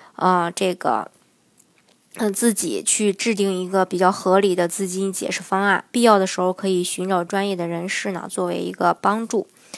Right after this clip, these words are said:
这样的话，你在移民的时候，在办理这个商业投资移民的时候呢，呃，才会更顺利。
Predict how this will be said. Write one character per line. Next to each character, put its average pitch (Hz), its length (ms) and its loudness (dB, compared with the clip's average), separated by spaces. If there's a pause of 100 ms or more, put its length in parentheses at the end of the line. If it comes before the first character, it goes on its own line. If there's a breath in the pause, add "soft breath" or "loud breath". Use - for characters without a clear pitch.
(360 loud breath)
这 254 100 4
样 220 140 6
的 196 140 0
话， 190 320 2
你 180 160 -6
在 180 260 2
移 180 280 -4
民 196 420 -4
的 196 160 0
时 185 100 -6
候， 175 280 -2
在 180 140 -2
办 190 260 -2
理 175 120 -6
这 180 180 -6
个 170 440 0
商 208 280 -2
业 190 160 -2
投 180 200 -6
资 185 120 -6
移 190 120 -6
民 196 140 -6
的 190 120 -2
时 185 120 -6
候 185 180 -4
呢， 175 180 -4 (440 loud breath)
呃， 160 340 0
才 185 160 -2
会 190 120 0
更 202 200 -4
顺 208 340 -2
利。 175 200 -6